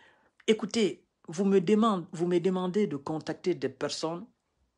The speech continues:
elles aussi qui sont victimes d'une même situation,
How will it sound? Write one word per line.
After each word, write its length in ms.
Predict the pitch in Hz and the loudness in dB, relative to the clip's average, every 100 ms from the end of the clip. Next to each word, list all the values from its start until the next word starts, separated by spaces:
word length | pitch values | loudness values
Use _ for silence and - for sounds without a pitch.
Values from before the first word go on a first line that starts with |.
| _ _ _ _ _ _ _ | _ _ _ _ _ _ _
elles 240 | 196 220 190 | 4 6 6
aussi 400 | 165 - 208 202 | 6 2 0 -2
qui 100 | 165 | -2
sont 200 | - 151 | 0 0
victimes 600 | 131 196 - 220 170 143 | 0 -2 0 -2 0 -2
d'une 260 | 135 185 | -2 -2
même 200 | 156 165 | 0 -2
situation, 840 | 156 160 - 143 - - 165 170 | -4 -6 -4 -2 -2 -2 -2 -2